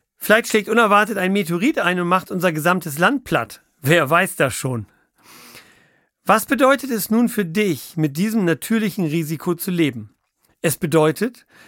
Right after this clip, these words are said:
du kannst das Risiko als eine der zentralen Ursachen des Misstrauens anerkennen. Je größer du ein bestimmtes Risiko einschätzt, desto größer wird auch deine Angst. Und je größer deine Angst, desto schwerer wird es für dich zu vertrauen.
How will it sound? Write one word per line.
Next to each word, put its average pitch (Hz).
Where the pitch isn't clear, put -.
du 175
kannst 233
das 165
Risiko 220
als 160
eine 180
der 160
zentralen 196
Ursachen 170
des 143
Misstrauens 147
anerkennen. 127
Je 196
größer 240
du 202
ein 196
bestimmtes 196
Risiko 208
einschätzt, -
desto 160
größer 165
wird 165
auch 139
deine 208
Angst. -
Und 165
je 170
größer 156
deine 135
Angst, 131
desto 160
schwerer 170
wird 151
es 131
für 147
dich 147
zu -
vertrauen. 165